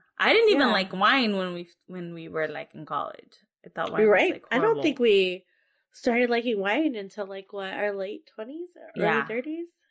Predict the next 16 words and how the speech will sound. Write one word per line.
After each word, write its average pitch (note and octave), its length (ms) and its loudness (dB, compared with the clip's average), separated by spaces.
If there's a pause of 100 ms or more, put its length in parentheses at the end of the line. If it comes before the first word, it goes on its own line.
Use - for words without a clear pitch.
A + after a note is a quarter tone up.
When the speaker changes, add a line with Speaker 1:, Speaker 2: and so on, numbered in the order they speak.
(100)
Speaker 1:
Late F3 160 -12
Speaker 2:
Yeah. C4 140 -6
Speaker 1:
twenties, F3 260 -12
early E3 240 -20
thirties, E3+ 440 -18
yeah. E3+ 240 -16 (520)
Yeah, E3+ 200 -6
Speaker 2:
We A3+ 80 0
Speaker 1:
full G#3+ 100 -6
Speaker 2:
started G#3+ 260 2
off G3+ 200 0
Speaker 1:
show. A3 60 0
Speaker 2:
with A3 120 -4
some G3+ 280 -8
Carlo G3+ 400 0
Rossi. A3 600 -8